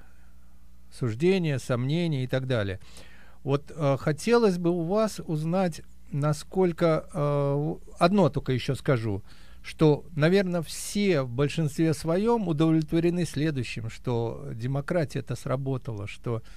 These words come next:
в отличие от многих постсоветских стран, это были выборы, как выборы, то есть там действительно, э, победил тот, к-, за кого больше дали голосов, тот,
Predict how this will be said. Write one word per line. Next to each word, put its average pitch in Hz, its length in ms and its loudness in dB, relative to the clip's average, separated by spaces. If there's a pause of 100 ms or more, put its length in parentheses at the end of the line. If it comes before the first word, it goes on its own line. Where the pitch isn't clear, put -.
(320)
в 135 80 0
отличие 151 480 4
от 135 80 0
многих 156 400 2
постсоветских 147 720 -2
стран, 208 440 -2 (840)
это 151 220 2
были 185 240 8
выборы, 220 480 4
как 139 220 0
выборы, 165 440 4
то 117 200 -2
есть - 240 -6
там 165 720 -2 (400)
действительно, 160 880 0
э, 143 600 0 (880)
победил 165 480 6
тот, 143 260 2
к-, - 280 -10
за 147 140 -2
кого 170 220 6
больше 135 400 -2
дали 147 240 0
голосов, 160 580 -2 (120)
тот, 151 200 -2